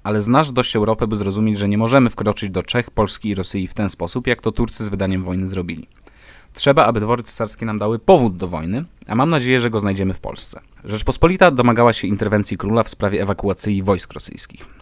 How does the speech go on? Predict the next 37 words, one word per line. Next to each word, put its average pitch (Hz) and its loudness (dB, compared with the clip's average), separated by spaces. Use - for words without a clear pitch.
„W - -20
ciągu 135 6
lipca 123 2
będziemy 95 2
do 95 -4
boju 87 -2
gotowi”. - -10
Stąd - 0
Austriacy 120 2
ponownie 104 2
nalegają 90 -2
w - -12
Petersburgu 87 -8
na 85 -8
ostrożność. - -16
W - -18
końcu 143 4
Katarzyna, 107 -2
zawiadomiona 101 -2
o 95 -2
warunkach, 95 -2
które 92 -6
Rzeczpospolita 90 -8
chce - -8
jej 85 -6
postawić, 120 -2
decyduje 98 -2
się 90 -6
na 80 -8
te - -14
nie 131 2
czekać 160 2
i 110 -6
z 110 -2
nich 110 -2
nie 85 -2
korzystać. - -12